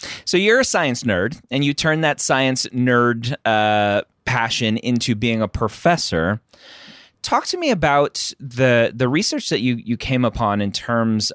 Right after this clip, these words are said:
of medical school admissions committees and their biases potentially towards mental health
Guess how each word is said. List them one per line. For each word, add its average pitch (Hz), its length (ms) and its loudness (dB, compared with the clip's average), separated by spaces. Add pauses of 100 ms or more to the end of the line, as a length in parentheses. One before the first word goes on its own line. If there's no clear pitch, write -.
of 101 640 0 (680)
medical 185 340 0
school 175 220 0
admissions 127 460 0
committees 104 640 0
and 107 200 -4
their 92 140 -2
biases 113 640 0
potentially 123 560 -2
towards 104 440 -2
mental 104 280 -2
health 98 500 -2